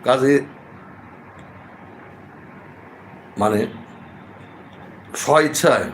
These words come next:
বা মনে করেন যে কোনো উপায় না থাকলে মানুষ যা করে আর কি, ঠিক আছে? সে উপায় না থাকলে, উপায় নাই বিধায় মানুষ এখন আবার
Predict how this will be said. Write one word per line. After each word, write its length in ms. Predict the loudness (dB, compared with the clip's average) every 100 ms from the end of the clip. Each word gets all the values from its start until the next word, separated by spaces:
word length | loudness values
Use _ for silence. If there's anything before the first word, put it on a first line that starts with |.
| -4
বা 280 | 2 2 4
মনে 180 | 2 2
করেন 260 | 0 -2
যে 100 | -2
কোনো 180 | 0 2
উপায় 280 | 2 4 4
না 160 | 4
থাকলে 260 | 2 0 2
মানুষ 280 | 2 2 2
যা 120 | 0
করে 280 | 2 -2 -2
আর 60 |
কি, 160 | -6 -12 -20 -20 -12
ঠিক 120 | -2 -2
আছে? 200 | -2 -8 -20 -20 -20 -18 -16
সে 120 | 2 4
উপায় 280 | 6 4
না 180 | 4 2
থাকলে, 380 | 2 0 0 -2
উপায় 360 | 0 2 2 4
নাই 260 | 4 2
বিধায় 540 | 0 -6 0 2 2 2
মানুষ 300 | 2 0 0
এখন 260 | -2 -2
আবার 320 | 0 0 -2